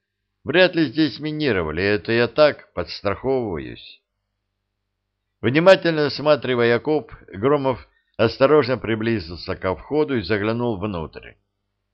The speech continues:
Заходящее солнце едва пробивалось сюда. Несколько снарядов, очевидно, легли возле самых амбразур, и они оказались полузасыпанными.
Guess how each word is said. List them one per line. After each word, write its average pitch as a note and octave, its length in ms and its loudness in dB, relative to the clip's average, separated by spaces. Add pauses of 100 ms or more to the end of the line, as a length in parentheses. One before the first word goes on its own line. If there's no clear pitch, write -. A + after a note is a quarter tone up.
(300)
Заходящее A2 840 2
солнце A2 760 -4 (340)
едва G2+ 440 4
пробивалось G2 760 0 (140)
сюда. C2+ 500 -12 (360)
Несколько G#2+ 580 -2
снарядов, G2+ 720 2 (340)
очевидно, A2+ 500 -2
легли A2+ 440 0
возле G#2 380 -2
самых G2+ 420 0
амбразур, G2 880 -4 (380)
и G#2+ 160 -2
они D3 240 0
оказались B2+ 960 -2
полузасыпанными. E2 1300 -6